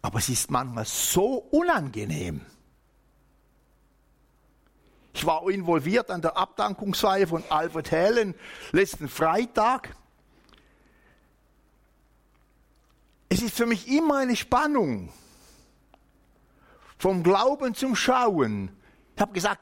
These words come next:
das, was er sein Leben lang gepredigt hat, kann er jetzt schauen. Und dann denke ich immer, „Ja, wie ist es denn bei dir?“ Spannung.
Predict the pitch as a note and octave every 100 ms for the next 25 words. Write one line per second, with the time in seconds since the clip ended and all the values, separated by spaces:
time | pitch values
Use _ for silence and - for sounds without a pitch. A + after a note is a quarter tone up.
0 | - A3 A#3 - A3+ G#3 G3+ F3+ - -
1 | - - _ _ _ _ _ - G#3 F#3+
2 | G#3 C4+ A#3+ A#3+ A3 G3 - D#3+ G#3 C#4
3 | D#4 - - C#3+ - - - G#3 A3+ G#3+
4 | G3 - - - A3 C4 D4+ A#3 D#3 F3
5 | F#3 G#3 F3+ - A#3+ B3+ A3+ A3 A3 G#3+
6 | A3 A3+ F#3+ A3 A3+ A3+ A#3 G3 D#4 E4+
7 | F4 C#4+ C3 F#2 _ _ _ _ _ _
8 | _ _ _ _ _ _ _ _ _ _
9 | _ _ _ _ - - - D4 C#4 A#3+
10 | A3 -